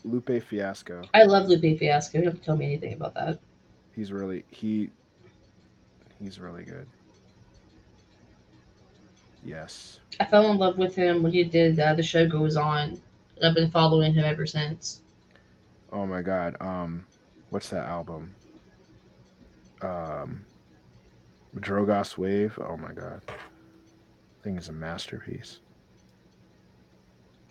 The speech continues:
Speaker 1: That is some good
Speaker 2: I like
Speaker 1: stuff.
Speaker 2: Macklemore a lot.
Speaker 1: Macklemore is good. Um, The Heist was really good.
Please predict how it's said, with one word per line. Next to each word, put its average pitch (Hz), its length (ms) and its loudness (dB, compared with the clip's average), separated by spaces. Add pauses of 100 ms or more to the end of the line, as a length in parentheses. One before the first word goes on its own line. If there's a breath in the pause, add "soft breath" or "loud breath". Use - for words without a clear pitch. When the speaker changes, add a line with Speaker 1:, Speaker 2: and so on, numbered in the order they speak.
(680)
Speaker 1:
That - 140 -12
is 135 100 -10
some 120 300 -10
good 131 300 -2
Speaker 2:
I 196 80 12
like 302 260 10
Speaker 1:
stuff. 180 320 2
Speaker 2:
Macklemore 156 380 4
a 147 40 2
lot. 139 340 2 (1160)
Speaker 1:
Macklemore 123 520 10
is 90 100 -2
good. 90 320 0 (1500)
Um, 95 560 0 (3500)
The - 60 4
Heist 139 380 10
was 104 180 0
really 104 260 4
good. 98 340 0